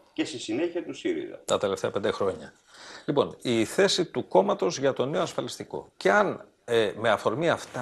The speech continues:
Speaker 2: τα οποία λίγο πολύ βλέπουμε στην επικαιρότητα και έχουν διαρρεύσει και στα δημοσιογραφικά γραφεία, θα πρέπει να δούμε,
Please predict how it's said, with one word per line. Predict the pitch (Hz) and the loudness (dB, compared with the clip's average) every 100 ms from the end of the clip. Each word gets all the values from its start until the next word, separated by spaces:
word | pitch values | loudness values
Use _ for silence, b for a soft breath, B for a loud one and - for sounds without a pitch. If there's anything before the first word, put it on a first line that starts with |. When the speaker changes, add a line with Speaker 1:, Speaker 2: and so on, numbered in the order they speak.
| 117 | -2
Speaker 2:
τα | 104 | -2
οποία | 95 131 107 | -2 -4 -4
λίγο | 113 110 | -2 -4
πολύ | 92 87 110 92 - | -4 -4 -4 -6 -10
βλέπουμε | 92 113 180 175 85 78 | -6 0 0 0 -10 -10
στην | - 95 | -12 -12
επικαιρότητα | 85 - 80 80 - 180 | -12 -8 -6 -6 -4 -6
και | - | 0
έχουν | 165 135 | 0 0
διαρρεύσει | 120 120 139 - - | -2 0 0 -4 -2
και | 117 | -2
στα | - | -2
δημοσιογραφικά | 85 82 - 87 82 - | -8 -12 -10 -8 -8 -6
γραφεία, | 123 82 85 185 202 B B B B | -6 -6 -4 -2 -2 B B B B
θα | - 110 | -2 4
πρέπει | 151 127 | 4 4
να | 127 | 0
δούμε, | 107 143 143 143 143 | 2 0 0 -2 -4